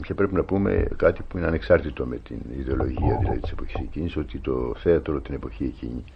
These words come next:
στην περίοδο δηλαδή, ας πούμε τη μεταξική περίοδο, ε, βρέθηκε στη μεγαλύτερη άνθησή του. Γιατί, πώς και γιατί, δεν ξέρω. Ήταν ο Μπαστιάς άνθρωπος του θεάτρου και πραγματικά είχε πολύ μεγάλη ισχύ, ας πούμε, και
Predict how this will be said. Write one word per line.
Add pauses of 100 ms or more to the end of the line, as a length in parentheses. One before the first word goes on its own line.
(180)
στην
περίοδο
δηλαδή, (360)
ας
πούμε
τη
μεταξική
περίοδο, (880)
ε,
βρέθηκε
στη
μεγαλύτερη
άνθησή
του. (420)
Γιατί,
πώς
και
γιατί,
δεν
ξέρω. (180)
Ήταν
ο
Μπαστιάς
άνθρωπος
του
θεάτρου (920)
και
πραγματικά
είχε
πολύ
μεγάλη
ισχύ,
ας
πούμε, (100)
και